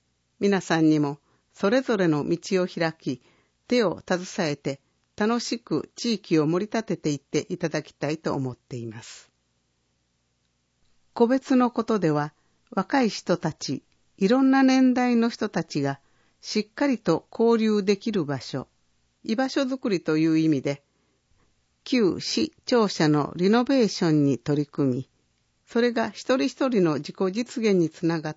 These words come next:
たり、地域の元気づくりにつながることになると思うので、ぜひこれはやっていきたいなと思っています。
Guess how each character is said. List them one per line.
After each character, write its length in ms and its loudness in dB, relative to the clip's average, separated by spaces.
た 100 -6
り、 180 -8
地 200 -2
域 180 0
の 160 2
元 220 2
気 140 -2
づ 120 -4
く 140 -4
り 100 0
に 120 2
つ 140 -6
な 160 2
が 100 0
る 100 -6
こ 140 -10
と 120 -2
に 120 0
な 100 -2
る 100 -8
と 260 -6
思 260 0
う 40 -2
の 140 -4
で、 200 -10
ぜ 160 0
ひ 200 -4
こ 160 -2
れ 100 2
は 140 2
や 140 2
っ 60 -18
て 140 -6
い 80 0
き 140 -6
た 140 -4
い 80 -4
な 120 -4
と 140 -8
思 260 -4
っ 40 -10
て 200 -14
い 100 -8
ま 160 -12
す。 260 -20